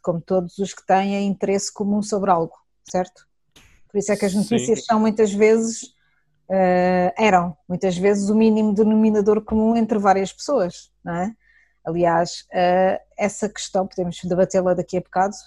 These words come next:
Speaker 1: eh,
Speaker 2: Sim.
Speaker 1: está muito em debate neste exato momento, em que os jornais se debatem com a questão: devemos dar notícias para o nosso público ou devemos dar notícias para o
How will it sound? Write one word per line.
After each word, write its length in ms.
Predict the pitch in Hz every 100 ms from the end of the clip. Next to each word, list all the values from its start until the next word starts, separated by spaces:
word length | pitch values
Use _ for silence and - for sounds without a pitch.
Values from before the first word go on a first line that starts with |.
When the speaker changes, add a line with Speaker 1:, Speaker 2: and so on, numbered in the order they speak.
| _ -
Speaker 1:
eh, 260 | 190 180
Speaker 2:
Sim. 340 | 170 _ - -
Speaker 1:
está 100 | 196
muito 220 | 214 214
em 80 | 214
debate 340 | 190 202 202 208
neste 280 | 202 -
exato 340 | 208 208 190 -
momento, 400 | 208 196 185 - _ -
em 140 | 165
que 120 | 160 180
os 160 | 175 180
jornais 480 | 175 185 185 -
se 80 | -
debatem 480 | 180 180 180 196 185
com 100 | 196
a 60 | 185
questão: 500 | - - 190 208 226 _ _ _ _ _ - - _ _ - _ -
devemos 400 | 170 165 214 196
dar 140 | 190 185
notícias 400 | 185 - 202 185
para 120 | -
o 40 | 180
nosso 220 | 214 -
público 400 | 240 220 233 226
ou 60 | 185
devemos 320 | 170 202 185
dar 160 | 190 190
notícias 400 | 185 220 202 196
para 140 |
o 80 | 185